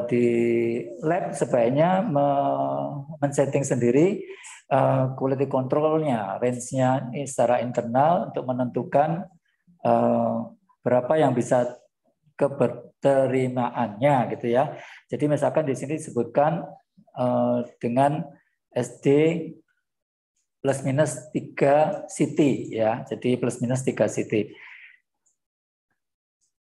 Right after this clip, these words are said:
Seperti itu dengan, eh, cari S D-nya, C V-nya ya. Nah, ini adalah, eh, punya kita, lab kita yang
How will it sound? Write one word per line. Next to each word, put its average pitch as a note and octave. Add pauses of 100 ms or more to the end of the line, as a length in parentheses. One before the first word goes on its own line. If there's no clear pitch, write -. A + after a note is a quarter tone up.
(240)
Seperti -
itu A2+
dengan, C#3 (280)
eh, A2+ (1800)
cari A2+
S -
D-nya, B2+
C C3+
V-nya G2
ya. A#2 (560)
Nah, A2+
ini D#3+
adalah, C3+ (240)
eh, A#2 (120)
punya B2
kita, B2
lab C3+
kita C#3+
yang A#2+